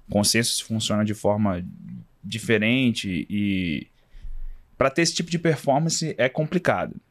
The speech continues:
É complicado. Então, assim, pra aplicações real-time que tem que rodar na, porque tem muita coisa que você, você não preci-, o core da sua aplicação não precisa tá descentralizado.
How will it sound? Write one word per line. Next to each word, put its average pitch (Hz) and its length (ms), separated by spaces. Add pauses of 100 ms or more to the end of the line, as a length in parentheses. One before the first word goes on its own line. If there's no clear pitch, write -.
(280)
É - 60
complicado. 113 480
Então, 107 200
assim, 131 360 (640)
pra 156 140
aplicações 170 1000 (200)
real-time 139 880 (280)
que 107 180 (200)
tem 175 200
que 202 140
rodar 156 640
na, 123 220
porque - 240
tem 185 100
muita 226 200
coisa 202 300
que 202 100
você, 196 500 (360)
você - 160
não 196 120
preci-, 208 280
o 156 60
core 165 400
da 139 80
sua 139 200
aplicação 139 440
não 175 100
precisa 180 300
tá 180 180
descentralizado. 175 800